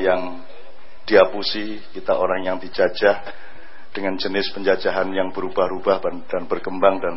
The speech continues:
sempurna. Dari penjajahan militer, teritorial,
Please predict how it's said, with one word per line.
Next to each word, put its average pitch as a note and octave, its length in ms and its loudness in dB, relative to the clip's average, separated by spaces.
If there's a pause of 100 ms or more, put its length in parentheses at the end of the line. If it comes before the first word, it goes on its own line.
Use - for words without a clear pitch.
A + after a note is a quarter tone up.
(140)
sempurna. G2 720 2 (760)
Dari G2+ 240 4
penjajahan F#2+ 880 2 (1900)
militer, A2+ 640 10 (960)
teritorial, G#2 880 8